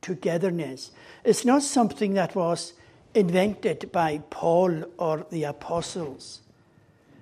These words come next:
It is something to which we are directed towards by Jesus himself. Remember in his prayer as recorded for us in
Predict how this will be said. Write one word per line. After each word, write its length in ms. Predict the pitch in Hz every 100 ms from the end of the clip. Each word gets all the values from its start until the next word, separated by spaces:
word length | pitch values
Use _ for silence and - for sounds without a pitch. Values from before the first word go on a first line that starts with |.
| _
It 160 | 220 214
is 140 | 196
something 580 | - - 220 214 254 233
to 120 | 220
which 380 | 175 196 - -
we 120 | 214
are 140 | 185 175
directed 880 | - 180 170 185 226 - 190 160 -
towards 460 | 175 165 175 - - - _
by 220 | 190 170 165
Jesus 800 | 185 185 196 196 190 175 - - _ _ _
himself. 680 | - 180 - - 202 165 131 _ _ _ _ _ _ _ _ _ _ _ _ _ _
Remember 440 | 170 160 202 196 208
in 200 | 185 170
his 180 | 151
prayer 440 | - - 175 190 202
as 220 | 175 -
recorded 500 | 175 - 165 170 180
for 220 | 175 165
us 240 | 185 190 185
in 180 | 165